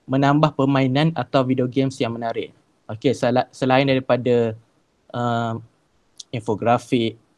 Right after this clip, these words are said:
video penerangan serta kuis, mungkin boleh menambah lagi permainan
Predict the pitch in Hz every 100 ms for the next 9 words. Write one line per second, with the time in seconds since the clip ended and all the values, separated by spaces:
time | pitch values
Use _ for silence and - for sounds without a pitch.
0 | - 120 120 117 110 113 117 117 123 120
1 | 117 113 - _ - 127 - 117 - 135
2 | 139 - - _ _ _ _ - 139 135
3 | 160 147 139 131 135 143 143 135 143 135
4 | 135 123 123 120 113